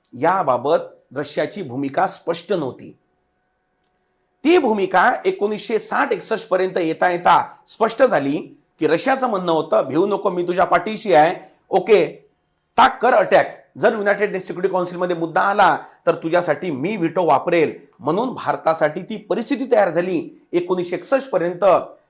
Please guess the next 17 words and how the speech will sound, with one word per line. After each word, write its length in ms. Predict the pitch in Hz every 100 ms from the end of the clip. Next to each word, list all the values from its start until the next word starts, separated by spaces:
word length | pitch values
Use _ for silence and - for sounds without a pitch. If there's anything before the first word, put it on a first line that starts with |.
| _
की 60 | 190
उद्या 300 | 156 156 247
जाऊन 220 | 240 220 196
जर 100 | 190
हा 140 | 160
मुद्दा 280 | 180 160 170
सिक्युरिटी 340 | 165 165 233
काउन्सिलमध्ये 480 | 208 185 185 175 170
गेला 380 | 143 180 165 113 - _
तर 80 | 156
रशिया 320 | 139 - 240
आपल्यासाठी 500 | - - 160 156 180
व्हिटो 260 | 160 139 180
वापरेल 300 | 135 - -
आणि 160 | -
वापरला 360 | 190 151 170 160
सुद्धा. 320 | - - 110